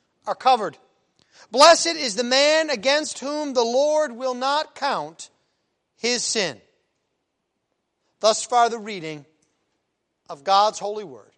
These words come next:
Let's pray for his blessing upon it. Let's pray together. O Lord our God,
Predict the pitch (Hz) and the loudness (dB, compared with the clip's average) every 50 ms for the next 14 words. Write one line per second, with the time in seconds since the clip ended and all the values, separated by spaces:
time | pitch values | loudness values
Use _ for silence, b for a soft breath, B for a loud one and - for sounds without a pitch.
0 | _ _ _ _ _ _ _ _ _ _ _ _ _ _ _ _ _ - 196 180 | _ _ _ _ _ _ _ _ _ _ _ _ _ _ _ _ _ -12 -12 -12
1 | - - - 254 247 220 202 185 175 - 180 165 160 220 220 175 156 196 208 202 | -12 -8 -4 -2 -2 -2 -2 -4 -6 -8 -12 -10 -8 -8 -8 -8 -6 -2 0 0
2 | 180 - - 139 123 117 117 120 _ _ _ _ _ _ _ - 160 - 185 180 | 0 0 -4 -10 -14 -16 -20 -20 _ _ _ _ _ _ _ -20 -14 -8 -6 -6
3 | 156 127 117 110 _ _ - 160 - - - 190 170 143 127 123 113 98 _ _ | -6 -6 -10 -16 _ _ -20 -20 -20 -12 -10 -8 -8 -8 -10 -14 -18 -20 _ _
4 | _ _ _ _ _ _ _ _ _ _ _ _ _ _ _ _ _ _ _ _ | _ _ _ _ _ _ _ _ _ _ _ _ _ _ _ _ _ _ _ _
5 | _ _ _ _ _ _ _ _ _ _ _ _ _ _ _ _ _ _ _ _ | _ _ _ _ _ _ _ _ _ _ _ _ _ _ _ _ _ _ _ _
6 | _ _ _ _ _ _ _ _ _ _ _ _ _ _ _ _ _ _ _ _ | _ _ _ _ _ _ _ _ _ _ _ _ _ _ _ _ _ _ _ _
7 | _ _ _ - 196 196 202 202 214 220 208 208 202 196 165 180 160 147 139 131 | _ _ _ -10 -8 -2 2 2 4 4 4 4 4 2 2 2 2 2 0 -2
8 | 113 - | -6 -10